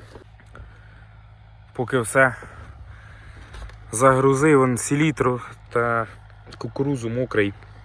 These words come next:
Щас якраз почекаю,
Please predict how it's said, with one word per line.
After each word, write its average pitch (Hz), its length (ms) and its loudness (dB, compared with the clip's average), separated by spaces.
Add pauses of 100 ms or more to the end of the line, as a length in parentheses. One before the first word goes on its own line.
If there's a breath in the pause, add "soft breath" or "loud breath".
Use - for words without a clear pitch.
(880)
Щас - 200 -6
якраз 107 380 -4 (1000 loud breath)
почекаю, 110 720 2